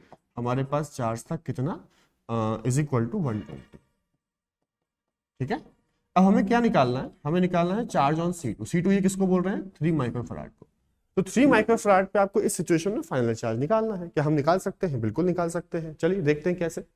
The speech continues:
ठीक है, तो यहाँ पे आपके पास, अ, क्या रहेगा कि इस पे चार्ज हम क्यू वन मान लेते हैं, इस पे चार्ज क्यू टू मान लेते हैं। दोनों का सम तो वन ट्वेंटी ही रहेगा क्योंकि यही डिस्ट्रीब्यूट होगा इन प्लेट्स पे। ठीक है, तो क्यू वन प्लस क्यू टू is equal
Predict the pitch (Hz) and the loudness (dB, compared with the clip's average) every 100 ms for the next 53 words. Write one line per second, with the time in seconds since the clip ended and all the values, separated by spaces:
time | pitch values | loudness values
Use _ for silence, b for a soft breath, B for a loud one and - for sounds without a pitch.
0 | _ _ _ - 165 - B B - 147 | _ _ _ -2 -2 -4 B B -4 0
1 | 139 180 220 202 196 190 180 208 - - | 2 2 0 0 0 -2 0 -2 -4 -4
2 | 123 117 113 120 120 _ 175 180 165 143 | 0 0 0 -2 -8 _ 0 2 2 0
3 | 165 - _ _ _ _ 135 135 131 151 | -4 -10 _ _ _ _ -2 0 0 -2
4 | - 180 170 156 160 151 143 123 156 170 | -2 -2 2 2 2 -2 0 0 0 0
5 | 190 233 - 180 127 123 127 123 127 - | -2 -2 -6 -6 -6 -6 -6 -6 -6 -8
6 | 208 240 220 214 196 165 135 135 165 175 | -8 -6 -6 -6 -6 -8 -2 2 4 2
7 | 180 185 185 202 196 208 202 220 220 202 | 2 2 4 4 4 2 2 4 4 2
8 | 170 156 160 156 196 190 196 226 214 262 | 0 -2 2 4 6 4 4 4 6 6
9 | 254 220 202 - 208 208 - 202 - _ | 4 2 2 4 4 2 -6 -8 -8 _
10 | _ _ _ - 165 98 - _ _ 147 | _ _ _ 2 2 0 -6 _ _ -8
11 | - 156 139 170 294 381 - 139 135 - | 0 4 4 4 2 -2 -2 0 0 -2
12 | 143 120 120 185 294 123 123 135 127 113 | -2 0 0 -2 -2 -4 -4 -4 -2 -2